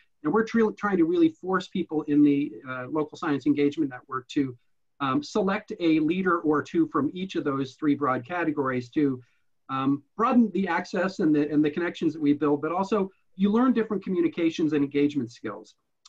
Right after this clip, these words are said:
by, by engaging with different, uh, target audiences. And I think a well-rounded set of skills is really important,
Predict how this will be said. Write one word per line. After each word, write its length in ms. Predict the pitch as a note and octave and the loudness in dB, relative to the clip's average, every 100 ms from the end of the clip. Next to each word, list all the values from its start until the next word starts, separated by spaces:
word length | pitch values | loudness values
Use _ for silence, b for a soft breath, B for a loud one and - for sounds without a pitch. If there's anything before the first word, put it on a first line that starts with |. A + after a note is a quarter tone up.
| - | -10
by, 160 | E3+ D3+ D3 - | -4 -4 -4 -4
by 220 | D#3 D3 | 0 4
engaging 520 | D3 D3+ D#3 D#3 D3 | 4 6 4 4 4
with 140 | C#3 | 4
different, 420 | - D3 D3+ C3+ - C3 | 0 -2 0 -2 -4 -6
uh, 280 | B2 A#2+ A#2+ - - | -4 -4 -6 -12 -6
target 280 | D#3 C#3+ C3+ | -2 0 2
audiences. 520 | B2+ B2 A#2+ A#2 A2+ | 2 2 0 -2 -2
And 80 | C#3+ | 0
I 80 | E3 | 0
think 200 | G#3 F3 | 0 0
a 60 | |
well-rounded 640 | D#3 D#3+ D#3 D3 D3 D3 C#3+ | 2 2 2 4 4 2 0
set 260 | - C3+ - | -2 -4 -6
of 120 | B2 | -12
skills 460 | - D#3 C3+ B2+ D#3 | -4 -2 0 -2 -6
is 140 | A#2+ | -6
really 280 | C3+ D3 C3+ | 0 2 2
important, 520 | B2 A#2+ C#3+ C3 B2 | -2 -2 -4 -4 -8